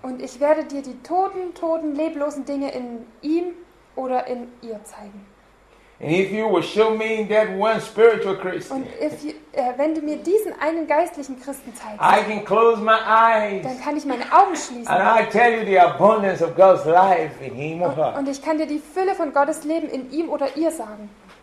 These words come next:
Speaker 2: It's your choice.
Speaker 1: Es ist deine Wahl.
Speaker 2: It's nothing anybody can do.
Speaker 1: Es ist nichts, was irgendjemand tun kann.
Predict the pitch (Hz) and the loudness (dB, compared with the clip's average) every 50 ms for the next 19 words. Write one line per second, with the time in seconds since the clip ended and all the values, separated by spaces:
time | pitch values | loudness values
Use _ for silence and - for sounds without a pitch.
0 | _ _ _ _ - _ _ _ _ _ _ _ _ _ - _ _ _ _ _ | _ _ _ _ -20 _ _ _ _ _ _ _ _ _ -20 _ _ _ _ _
1 | _ _ _ _ _ _ _ _ _ _ _ _ _ _ _ _ _ _ _ _ | _ _ _ _ _ _ _ _ _ _ _ _ _ _ _ _ _ _ _ _
2 | _ _ _ _ _ _ _ _ _ _ _ _ _ _ _ _ _ _ _ _ | _ _ _ _ _ _ _ _ _ _ _ _ _ _ _ _ _ _ _ _
3 | _ _ _ _ _ - 139 139 139 175 190 196 - - 269 311 - - - - | _ _ _ _ _ -10 -10 -8 -6 -6 -8 -8 -8 -12 -12 -12 -14 -18 -20 -20
4 | - - - 247 247 254 240 - - 269 262 294 302 320 269 254 233 220 220 214 | -20 -18 -18 -16 -16 -16 -14 -10 -8 -6 -6 -4 -6 -6 -8 -8 -12 -12 -12 -16
5 | 214 214 - _ _ _ _ _ _ _ _ _ _ _ _ _ _ _ _ _ | -16 -20 -20 _ _ _ _ _ _ _ _ _ _ _ _ _ _ _ _ _
6 | _ _ _ _ _ _ _ _ _ _ _ _ _ - 135 131 - 151 190 226 | _ _ _ _ _ _ _ _ _ _ _ _ _ -14 -12 -6 -2 0 0 0
7 | - 254 233 247 - 131 - 127 - 131 - - 240 233 240 214 262 233 151 - | 0 -2 -4 -4 -2 0 2 2 2 2 0 -2 -2 -4 -4 -4 -6 -6 -6 -6
8 | - - - - - 254 254 262 - - - - - - - - 285 349 359 339 | -10 -16 -14 -12 -10 -10 -10 -14 -16 -18 -20 -20 -20 -18 -12 -8 -8 -8 -8 -10
9 | - - - 285 262 269 - - 285 311 311 302 302 294 294 285 285 - 359 339 | -12 -10 -8 -8 -8 -6 0 0 0 0 0 -4 -6 -6 -8 -8 -8 -10 -10 -10
10 | 320 - - 233 208 202 | -10 -10 -14 -18 -18 -18